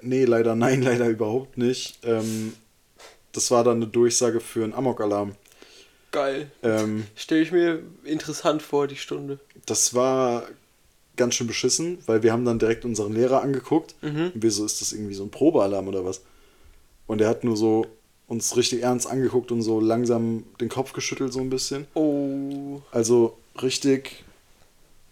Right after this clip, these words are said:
Speaker 1: war halt, war halt ein ernstes Ding tatsächlich.
Speaker 2: Mhm.
Speaker 1: Ähm, jo, und dann hieß, hieß es halt in der Durchsage irgendwie so nach dem Motto: Jo,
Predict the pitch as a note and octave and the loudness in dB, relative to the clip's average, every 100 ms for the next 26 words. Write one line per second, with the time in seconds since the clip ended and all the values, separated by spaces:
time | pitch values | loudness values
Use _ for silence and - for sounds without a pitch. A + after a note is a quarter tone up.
0 | _ A2+ A#2 B2 B2+ - A#2 A2+ A#2+ G#2 | _ -4 4 6 6 2 0 0 0 -2
1 | C3 A#2+ A2+ B2 C3+ B2 B2 D3+ D#3+ E3+ | -2 -4 -2 -2 -2 -4 -4 0 0 0
2 | F3+ _ _ _ _ _ _ - - - | -4 _ _ _ _ _ _ -18 -18 -2
3 | A#2+ A2+ A2+ A2+ A2 _ _ _ _ _ | 0 2 -2 -4 -8 _ _ _ _ _
4 | _ _ _ _ - C3+ C3+ A2 G#2+ A2 | _ _ _ _ 6 8 8 2 -2 0
5 | G#2+ G#2+ - G#2 A#2+ A#2 - - G2+ A#2 | -2 -6 -10 -8 -4 -2 -2 -6 -6 -6
6 | A#2+ A#2+ A2 A2 G#2 A2+ A#2 B2+ A2+ A#2 | -2 -2 -2 -2 2 2 4 2 2 0
7 | A2+ A2+ A2 G#2+ A2 - A2 A2 - A2 | -4 -6 -6 -4 -6 -4 -4 -4 -2 2
8 | A2+ A2+ A#2 | 4 4 4